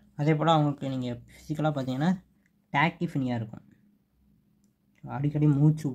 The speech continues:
வாங்கும், ஓகேவா? அடுத்ததா பார்த்தீங்கன்னா clubbing இருக்கும். Clubbing அப்படின்னா அவங்களோட fingers, டோஸ் எல்லாம் பார்த்தீங்கன்னா அப்படியே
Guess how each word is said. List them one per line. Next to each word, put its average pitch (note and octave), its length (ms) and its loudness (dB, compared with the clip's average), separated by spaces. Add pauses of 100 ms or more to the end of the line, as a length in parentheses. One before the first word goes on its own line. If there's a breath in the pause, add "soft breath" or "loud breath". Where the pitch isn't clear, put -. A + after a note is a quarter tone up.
வாங்கும், A#2 380 -4 (1080)
ஓகேவா? C3 260 -14 (1800)
அடுத்ததா D3+ 300 -4
பார்த்தீங்கன்னா D3 380 -2
clubbing C#3+ 420 2
இருக்கும். A#2 240 -2
Clubbing C#3 340 0
அப்படின்னா C#3+ 280 -2
அவங்களோட C3 340 -2
fingers, D3+ 420 0 (840)
டோஸ் D3 280 2
எல்லாம் C#3 180 -2
பார்த்தீங்கன்னா C#3+ 340 -4
அப்படியே C#3+ 220 -4